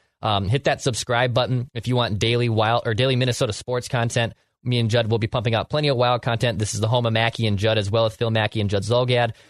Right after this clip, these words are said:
where we have Timberwolves conversations, Twins conversations, Vikings convos, our secondary channel, Purple Daily YouTube. Uh, hit that subscribe button as well. And we're also on Instagram, Score North M N, um, if you want more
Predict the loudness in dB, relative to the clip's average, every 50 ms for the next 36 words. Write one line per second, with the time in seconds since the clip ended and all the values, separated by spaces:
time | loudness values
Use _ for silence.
0 | _ _ -8 -4 -2 0 0 0 0 -2 -2 0 0 2 2 0 0 0 -2 0
1 | 0 -2 -2 0 -2 -2 0 0 0 -2 -2 -4 -8 _ _ _ _ _ _ -4
2 | -2 0 0 0 0 0 0 0 -2 -2 0 0 0 0 0 0 0 -2 -2 -2
3 | -2 -2 -2 -2 0 -2 -2 0 0 0 0 0 2 2 2 2 0 -2 -8 _
4 | _ _ -8 -8 -4 -2 0 0 0 0 0 0 0 0 0 0 0 0 0 0
5 | -2 -2 -4 -4 -2 -2 -2 0 0 2 2 2 0 0 0 -2 -2 -2 -2 0
6 | 0 0 -2 -4 _ _ _ _ -4 -2 0 0 0 -2 -2 -4 -4 -4 -2 -2
7 | -4 -4 -2 -4 -6 -6 -2 0 0 0 2 0 0 -2 -2 0 0 0 2 2
8 | 2 2 0 2 2 2 2 2 0 -2 -2 -2 -2 -2 -4 -8 -10 -8 -4 -2
9 | 0 2 2 2 0 0 -2 -4 -6 -4 0 0 2 2 0 -2 -4 -8 _ _
10 | _ -8 -4 -2 -2 0 -2 -2 -2 0 0 2 0 0 0 0 0 0 2 2
11 | 2 0 -2